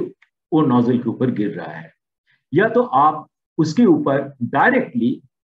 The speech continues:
कुछ material दे के उसको heat करने का कोशिश कर रहे हो,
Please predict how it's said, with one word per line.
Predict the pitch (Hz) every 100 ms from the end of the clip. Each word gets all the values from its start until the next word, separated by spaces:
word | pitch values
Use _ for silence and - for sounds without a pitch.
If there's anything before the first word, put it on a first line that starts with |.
| _
कुछ | 180 165
material | 156 151 - 170 170
दे | 151 151
के | - 185
उसको | 143 -
heat | 135 160 165 -
करने | 139
का | 135 135
कोशिश | 127 117 - 110
कर | -
रहे | 90
हो, | 87